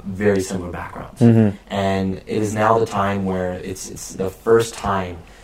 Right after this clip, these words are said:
Speaker 1: in, in Canada, really, from what we're seeing in the city and from an international perspective, where you're going to see that despite everyone having a similar background and being told,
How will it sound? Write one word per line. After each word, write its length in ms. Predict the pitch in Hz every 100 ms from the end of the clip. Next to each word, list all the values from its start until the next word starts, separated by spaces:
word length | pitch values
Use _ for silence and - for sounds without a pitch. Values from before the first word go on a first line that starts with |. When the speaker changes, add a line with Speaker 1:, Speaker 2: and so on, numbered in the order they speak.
| - - 95
Speaker 1:
in, 340 | - 101 92 -
in 140 | 98
Canada, 480 | 92 - 104 107 95
really, 220 | 95 101 92
from 160 | 98
what 160 | 98 98
we're 240 | 110 113
seeing 240 | 113 101 92
in 60 |
the 60 | 90
city 380 | - 110 92 85
and 140 | 87
from 160 | 95 95
an 60 |
international 520 | 98 98 95 98 92
perspective, 480 | 92 90 90 90 90
where 260 | 90 92 90 - - -
you're 180 | 120
going 160 | 123 123
to 140 | 113
see 180 | - 104
that 140 | 98 95
despite 560 | 98 - 110 139 139 - - -
everyone 400 | 110 113 113 107
having 380 | 98 98 98 95
a 60 |
similar 340 | - 101 107 117
background 440 | 101 95 98 95
and 80 | 90
being 180 | 92 98
told, 380 | - 95 95